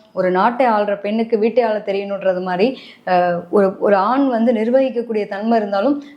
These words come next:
வீட்டுல நல்ல கணவரா இருக்கிறதுக்கோ ஒரு காதலனா இருக்கிறதுக்கோன்னு நிலை இருந்தா மட்டும்தான் அவங்களோட குடும்பம் செழிப்பா இருக்கும். நம்ம பணம் போனா சம்பாரிச்சிடலாங்க, எப்படி எந்த டைம்ல வேணும்னாலும்.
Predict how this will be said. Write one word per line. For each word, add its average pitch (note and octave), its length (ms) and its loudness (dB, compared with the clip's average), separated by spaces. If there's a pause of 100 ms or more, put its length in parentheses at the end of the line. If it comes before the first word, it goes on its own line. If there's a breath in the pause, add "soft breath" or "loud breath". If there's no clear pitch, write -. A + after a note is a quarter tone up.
வீட்டுல B3 340 2
நல்ல G#3 220 2
கணவரா A3+ 460 0
இருக்கிறதுக்கோ G#3 800 -2 (120)
ஒரு F#3 120 -10
காதலனா A3+ 500 2
இருக்கிறதுக்கோன்னு G#3+ 600 0
நிலை G#3 300 2
இருந்தா G3+ 280 -4
மட்டும்தான் G#3 440 -2
அவங்களோட F#3 200 -2
குடும்பம் A#3+ 340 2
செழிப்பா G3+ 240 0
இருக்கும். F#3 260 -4 (340 loud breath)
நம்ம F#3+ 140 2
பணம் B3+ 300 2
போனா A#3+ 300 0
சம்பாரிச்சிடலாங்க, F#3 680 -2
எப்படி G#3+ 420 2
எந்த A#3+ 320 2
டைம்ல A#3 380 -2
வேணும்னாலும். G3+ 520 -2